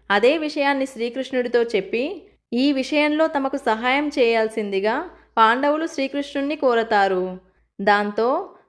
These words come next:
పాండవులు స్వర్గానికి మెట్లు నిర్మించడానికి వీలుగా ఆరు నెలల కాలాన్ని శ్రీకృష్ణుడు కేవలం ఒక్క రాత్రిగా మార్చేశాడు. ఈ మెట్లతో పాటు ఆలయాన్ని నిర్మించే సమయంలో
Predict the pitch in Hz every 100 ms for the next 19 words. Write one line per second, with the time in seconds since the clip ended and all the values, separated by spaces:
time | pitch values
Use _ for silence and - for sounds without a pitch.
0 | _ 214 226 277 320 320 320 247 220 247
1 | 285 330 285 262 277 262 247 254 262 262
2 | 247 240 233 208 220 220 202 233 339 -
3 | _ _ - 208 220 285 302 277 269 269
4 | 240 226 233 214 202 226 349 - _ _
5 | - 269 285 302 330 320 320 247 240 269
6 | 311 269 247 262 240 233 277 285 285 262
7 | 226 - 208 208 196 185 185 185 180 -
8 | _ _ _ _ - 247 285 240 240 294
9 | 330 320 302 294 302 233 220 254 269 294
10 | 269 254 254 247 240 233 208 208 220 196
11 | 190 220 339